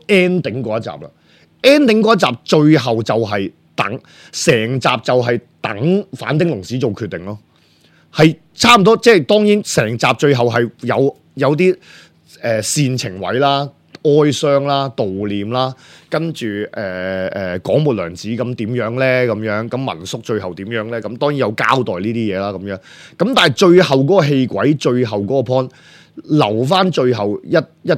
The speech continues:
個，個，個，個戲劇，呃，嘅懸念就係，到底反町隆史會點樣呢？其實佢最後都冇寫反町隆史會點樣，但係，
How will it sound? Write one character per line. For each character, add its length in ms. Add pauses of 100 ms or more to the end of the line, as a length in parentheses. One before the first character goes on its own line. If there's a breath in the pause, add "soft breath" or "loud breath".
個， 300 (340)
個， 480
個， 640 (100)
個 400
戲 240
劇， 120 (840)
呃， 340
嘅 140
懸 240 (100)
念 220
就 80
係， 160 (320 soft breath)
到 160
底 120
反 300
町 140
隆 160
史 180
會 220
點 200
樣 180
呢？ 140 (540 soft breath)
其 80
實 100
佢 100
最 260
後 140
都 100
冇 180
寫 160
反 200
町 120
隆 140
史 120
會 140
點 180
樣， 160 (420 soft breath)
但 200
係， 300